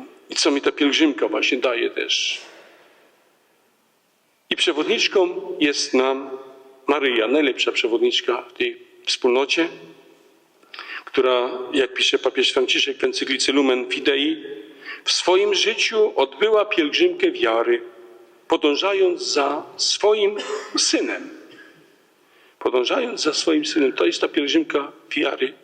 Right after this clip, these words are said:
Maryi. I siostry i bracia, ona uczy nas tego podążania za Jezusem. Każdego dnia,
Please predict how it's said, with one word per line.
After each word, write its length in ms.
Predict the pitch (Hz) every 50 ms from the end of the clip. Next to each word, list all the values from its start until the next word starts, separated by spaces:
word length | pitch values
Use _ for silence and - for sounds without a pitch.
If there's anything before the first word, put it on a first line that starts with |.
| _ -
Maryi. 500 | 127 123 123 151 175 156 117 107 - - - - - - - - - - - - - _ _ _ _ _ _ -
I 40 | -
siostry 260 | - 208 190 - 196
i 40 | 156
bracia, 420 | 147 156 143 - - - 120 -
ona 380 | - 202 214 196 175 170 170 - - - - - - - -
uczy 280 | 180 196 190 - 160 143
nas 240 | 135 131 - -
tego 240 | - 147 131 131 135
podążania 640 | - - 147 135 143 139 127 139 156 156 151 147 135
za 120 | - 156
Jezusem. 640 | 143 139 135 123 - 131 113 - - 123 120 131 143 - - - - - _ _ _ _ _ _ _ _ - - _ _
Każdego 480 | - 139 135 123 - 175 196 190 180 156
dnia, 380 | 127 127 151 208 226 208 190